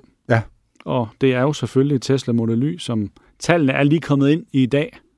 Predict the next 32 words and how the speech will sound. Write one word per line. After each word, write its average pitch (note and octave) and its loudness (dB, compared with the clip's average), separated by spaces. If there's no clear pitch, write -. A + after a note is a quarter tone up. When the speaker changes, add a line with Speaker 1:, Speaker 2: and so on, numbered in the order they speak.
Speaker 1:
Ja. C#3+ 4
Speaker 2:
hvor B2 2
den G#2+ -4
officielt B2+ 0
er C3+ -4
blevet A#2 0
den A2+ -2
mest B2+ 0
solgte B2 -4
bil A#2+ -2
i A#2+ -4
hele C#3 0
Europa A#2+ 0
i A#2 -6
to C3 -4
tusind B2+ -8
og G#2+ -6
treogtyve, A#2+ -4
foran, A2+ 0
øh, F#2+ -6
notabiliteter C3+ 4
som, A2+ 0
øh, G#2+ -2
Dacia A#2+ 0
Sandero, C3 0
Speaker 1:
Mhm. G#2+ 0
Speaker 2:
Volkswagen G#2+ -2
T-Roc, C3 2
Renault A2+ 0
Clio D3 2
og D3 0
Peugeot A#2+ -4